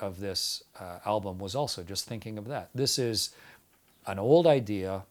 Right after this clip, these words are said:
All of the grounding that I have and the, the technical training and the artistic sensibilities and the sense of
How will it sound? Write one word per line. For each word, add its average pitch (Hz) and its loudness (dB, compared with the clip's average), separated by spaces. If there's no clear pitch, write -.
All 139 8
of 143 8
the 123 2
grounding 113 0
that 101 0
I 104 2
have 95 -2
and 95 -6
the, 92 -8
the 95 -6
technical 131 0
training 113 -2
and 101 -4
the 90 -4
artistic 110 0
sensibilities 107 0
and 107 -2
the 104 0
sense 127 2
of 107 0